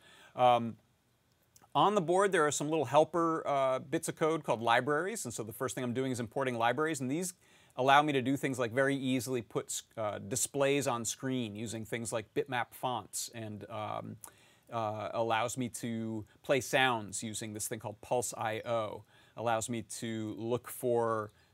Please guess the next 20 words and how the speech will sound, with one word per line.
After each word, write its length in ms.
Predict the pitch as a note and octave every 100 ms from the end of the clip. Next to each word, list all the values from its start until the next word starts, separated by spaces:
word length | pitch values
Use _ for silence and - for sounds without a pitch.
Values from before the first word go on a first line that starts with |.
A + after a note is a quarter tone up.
| -
uh, 220 | A2+ G#2+
the 100 | G#2+
proximity 640 | - C3+ - - C#3 B2+ A#2+
of 80 |
a 60 | A2
hand 360 | B2 C3 B2+ -
getting 220 | A2+ G#2
close 400 | - A2 G#2 -
using 400 | A2+ G#2 A2 G#2
this, 380 | G#2 G#2 - -
um, 460 | G#2 G1+ G2+ G#2 - - - _ _ _ _ -
uh, 640 | G#2+ G1+ G1+ G2 G1+ G1+ - _ _ _ _ _ _ _ _ -
proximity 380 | D3+ C3+ C#3+ A#2
sensor 260 | C3+ A#2+
inside 220 | A#2+ A#2+ A#2
of 80 |
the 80 | G2+
Adafruit 360 | A#2+ A2+ B2 A2
Clue 300 | - D3 C#3
library. 480 | A#2+ G#2+ G2+ G2+ -